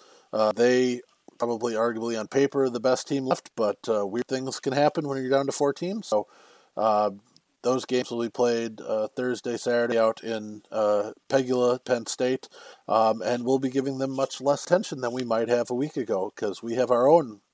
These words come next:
big game Saturday night that's going to draw, uh, the majority of the attention around here.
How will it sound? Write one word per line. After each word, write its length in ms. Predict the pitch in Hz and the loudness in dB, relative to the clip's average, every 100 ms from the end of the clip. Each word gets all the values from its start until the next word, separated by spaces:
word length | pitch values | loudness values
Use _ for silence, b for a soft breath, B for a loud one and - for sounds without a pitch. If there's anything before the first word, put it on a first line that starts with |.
| - | -8
big 220 | 120 104 | -8 -4
game 300 | 117 110 107 | -6 -6 -8
Saturday 360 | - 113 104 | -2 0 0
night 200 | 101 101 - | -2 -8 -10
that's 220 | 98 - | -12 -12
going 180 | 107 104 | -16 -16
to 100 | - | -16
draw, 240 | - 101 | -8 -4
uh, 400 | 98 104 107 101 98 | -4 -4 -6 -6 -8
the 60 | - | -12
majority 500 | 113 107 123 110 104 | -14 -4 -2 -2 -4
of 140 | 98 | -8
the 100 | - | -10
attention 400 | 95 - 95 - | -12 -10 -12 -12
around 160 | 90 - | -20 -20
here. 180 | - - | -20 -20